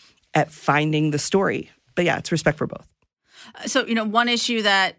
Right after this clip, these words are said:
Speaker 2: obviously we care a lot about, our listeners care about, is democracy and the
Speaker 1: Yep.
Speaker 2: health and, and the future of democracy, which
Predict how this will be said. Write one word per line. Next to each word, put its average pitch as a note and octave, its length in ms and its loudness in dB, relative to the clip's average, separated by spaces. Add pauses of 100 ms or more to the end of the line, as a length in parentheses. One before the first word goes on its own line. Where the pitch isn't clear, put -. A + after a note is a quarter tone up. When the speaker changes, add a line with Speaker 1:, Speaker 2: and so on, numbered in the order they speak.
(160)
Speaker 2:
obviously F3+ 280 -10
we A#3 240 -2
care C#4 220 -2
a C4 60 0
lot B3 140 2
about, A3+ 200 2
our G3 140 2
listeners A#3 440 -2
care C4+ 160 0
about, G3+ 260 2
is F#3+ 200 -2
democracy C4 720 0
and F3+ 260 0
the F3+ 60 0
Speaker 1:
Yep. F#3 180 0
Speaker 2:
health B3 420 0
and, F#3+ 320 0
and F#3+ 140 -6
the F#3 40 -4
future A#3 540 -2
of F3 280 -2
democracy, F3+ 600 -2
which F#3 320 -4